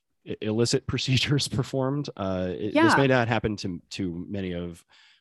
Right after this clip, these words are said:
Speaker 1: my colleagues in New Jersey, but certainly this is something that's going to happen, uh, in the field. So there are some, uh, illicit abortions that are performed, um, you know, illicit preterm terminations, and they are done through some,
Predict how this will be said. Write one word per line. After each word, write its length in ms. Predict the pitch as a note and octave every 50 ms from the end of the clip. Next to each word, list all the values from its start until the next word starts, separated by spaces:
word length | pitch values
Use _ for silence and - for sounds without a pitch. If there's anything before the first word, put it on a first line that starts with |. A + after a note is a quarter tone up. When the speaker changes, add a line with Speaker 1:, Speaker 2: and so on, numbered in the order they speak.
| _
Speaker 1:
my 220 | - G#2+ A#2+ B2 C3+
colleagues 480 | - - C3+ B2 A#2+ A#2+ A#2+ A#2+ A#2
in 80 | A2+ A2
New 120 | G2 F#2
Jersey, 420 | F#2 - B2 A2+ A#2 A2+ G#2+ A2 G2+
but 120 | G2 F#2
certainly 320 | - - A2 F2+ F2 F#2+ F2+
this 140 | F2 F2
is 80 | F2+ F2
something 160 | - F2+ F2+ F2+
that's 120 | F2+ -
going 180 | - F2 F2+ F2
to 60 | F2
happen, 480 | F#2+ F2+ E2+ - F2+ E2 E2 E2 D#2
uh, 200 | A#1 C#2+ E2+ D#2 - -
in 100 | F2 E2+
the 60 | E2
field. 400 | - - A2+ G#2+ G2 F#2 F2 -
So 220 | - G#2+ G2+ G2 - - - - - - - _ _ _
there 160 | C3 C3 B2+
are 180 | B2 C3+ D3 D3
some, 480 | - - D#3 C#3 C3+ C3+ C3+ C3 B2+ -
uh, 220 | G#2+ G#2 G2 F#2
illicit 320 | D#2+ G#2 G#2+ A2+ A2+ - A2
abortions 440 | G#2 G2 G#2+ G2+ G2 - G#2 G#2 F#2+
that 100 | G2+ G2
are 60 | -
performed, 680 | - F#2 - - G2+ G2 F#2 F#2 F2+ F2+ F2 E2+ F#2
um, 380 | - F#2 F2+ E2+ D#2+ D#2+ D#2+ D2
you 120 | - G2 F2+
know, 80 | D#2
illicit 320 | D#2+ F2 G2 F#2 - G2+ -
preterm 280 | - F#2+ - - F2+
terminations, 840 | E2+ - F#2 E2+ F#2 G2+ G#2+ G2+ - G2+ F#2+ F#2 F#2 F2 - - - - _
and 400 | - F#2+ F#2 F2+ F2+ F2 F2 E2+
they 160 | E2+ F#2 G2
are 140 | F#2+ F#2+ F#2+
done 340 | F2+ G#2 G2 F#2+ F#2+ F#2+ F2+
through 440 | - - F#2+ F2+ F2+ F2+ F2+ E2+ -
some, 340 | - - G#2 G2+ G2+ G2 G2